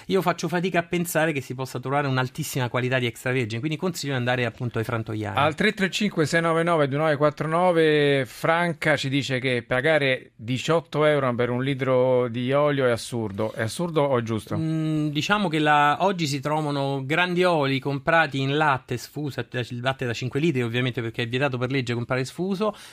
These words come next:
Speaker 1: a sei, otto euro al litro si trovano cose grandiose. Non è un caso che ci ho
Speaker 2: Eh,
Speaker 1: fatto
Speaker 2: tra l'altro
Speaker 1: un,
Speaker 2: c'è la
Speaker 1: un
Speaker 2: guida
Speaker 1: libro.
Speaker 2: Pro Soleil che dà i voti un po' a tutti quanti i più grandi
Speaker 1: Esattamente.
Speaker 2: produttori. Eh.
Speaker 1: Io segnalo attraverso tanti mesi di degustazione anche il rapporto qualità-prezzo è un elemento di valutazione del punteggio, proprio perché,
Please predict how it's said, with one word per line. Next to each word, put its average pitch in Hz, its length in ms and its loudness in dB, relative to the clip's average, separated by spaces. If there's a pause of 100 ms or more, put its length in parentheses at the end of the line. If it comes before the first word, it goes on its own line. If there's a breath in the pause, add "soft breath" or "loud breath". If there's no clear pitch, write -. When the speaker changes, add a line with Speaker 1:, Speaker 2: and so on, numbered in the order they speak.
Speaker 1:
a 143 280 6
sei, 175 400 0
otto 165 300 0
euro 175 300 2
al 180 80 2
litro 180 240 0
si 135 120 -4
trovano 143 260 0
cose 147 260 -2
grandiose. 147 720 0
Non 131 160 -2
è 165 40 0
un 165 100 0
caso 156 260 0
che 127 80 -2
ci 127 100 -12
ho - 20 -8
Speaker 2:
Eh, - 40 -2
Speaker 1:
fatto 139 140 2
Speaker 2:
tra 165 120 4
l'altro 160 220 4
Speaker 1:
un, 139 60 4
Speaker 2:
c'è 151 200 4
la 156 140 6
Speaker 1:
un 156 80 4
Speaker 2:
guida 180 240 8
Speaker 1:
libro. 160 240 6
Speaker 2:
Pro 170 100 8
Soleil 151 640 4
che 127 380 2
dà 135 160 2
i 135 100 0
voti 147 280 2
un 123 80 0
po' 135 120 4
a 120 60 4
tutti 135 260 -4
quanti 117 300 0
i 113 40 -2
più 170 180 2
grandi 165 240 4
Speaker 1:
Esattamente. 117 260 0
Speaker 2:
produttori. 117 340 -2
Eh. 113 40 2
Speaker 1:
Io 156 260 2
segnalo 156 520 2
attraverso 147 500 -2
tanti 151 320 -4
mesi 156 220 -4
di 143 80 -2
degustazione 147 880 -2
anche 196 340 2
il 151 40 2
rapporto 165 380 -4
qualità-prezzo 165 600 -2
è 151 40 -2
un 135 60 0
elemento 143 360 -2
di 139 80 -6
valutazione 135 540 -2
del 127 200 2
punteggio, 139 680 0
proprio 190 280 2
perché, 208 500 2